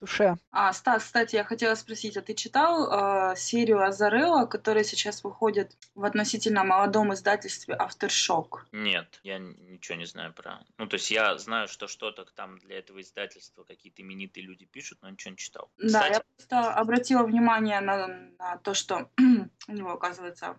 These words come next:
Speaker 2: выходит серия, называется «Американский монстр». Вот, и было интересно, это к, к разговору о том, что он сбежал от, э, D C. Видимо, он сбежал всё-таки чуть раньше, чем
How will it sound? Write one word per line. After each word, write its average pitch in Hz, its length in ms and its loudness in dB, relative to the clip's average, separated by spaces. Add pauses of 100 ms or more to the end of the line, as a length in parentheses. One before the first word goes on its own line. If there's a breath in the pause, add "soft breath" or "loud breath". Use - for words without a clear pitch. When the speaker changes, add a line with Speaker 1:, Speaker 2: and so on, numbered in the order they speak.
(120)
Speaker 2:
выходит 190 460 -12
серия, 320 340 0
называется 208 580 0
«Американский 208 640 0
монстр». 240 640 0
Вот, 190 400 -4
и - 20 -10
было 226 260 6
интересно, 220 1080 2
это 185 160 -2
к, - 220 -10
к - 100 -4
разговору 214 480 4
о 196 80 6
том, 196 160 0
что - 180 -6
он 175 120 -8
сбежал 196 600 2
от, 170 280 -12
э, 160 560 -4
D 170 100 -8
C. 254 400 2
Видимо, 196 380 0
он 180 100 -2
сбежал 190 360 2
всё-таки - 300 -8
чуть - 240 -6
раньше, 247 360 2
чем 175 400 -6